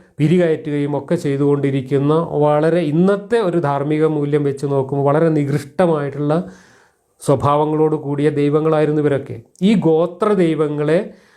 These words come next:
ഗോത്രത്തിൻ്റെ വികാസത്തിനും ഗോത്രത്തിൻ്റെ സാമ്രാജ്യവൽക്കരണത്തിനും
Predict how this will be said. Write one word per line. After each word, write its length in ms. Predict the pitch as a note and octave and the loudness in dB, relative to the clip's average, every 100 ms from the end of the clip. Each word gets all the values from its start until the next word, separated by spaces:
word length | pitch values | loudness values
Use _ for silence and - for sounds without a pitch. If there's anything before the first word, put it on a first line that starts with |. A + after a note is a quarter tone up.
| _ | _
ഗോത്രത്തിൻ്റെ 760 | A#2+ D#3 F3+ F#3 G#3+ G#3+ G#3+ G#3 | 0 2 2 -2 -2 -2 -2 0
വികാസത്തിനും 760 | D#3+ D3 D3+ D3+ D#3+ D#3 D#3+ D#3+ | 0 0 0 -2 -6 -4 -4 -2
ഗോത്രത്തിൻ്റെ 920 | C3+ C#3 D#3+ - G3+ G3+ G#3 G#3 F#3+ | 0 0 0 0 0 0 -2 0 0
സാമ്രാജ്യവൽക്കരണത്തിനും 1400 | - D3+ D3 D3+ D#3+ D3+ F3+ E3 - D3 C#3 C#3+ D3 D3+ | 0 -2 -2 0 0 0 0 0 -2 -6 -6 -6 -4 -4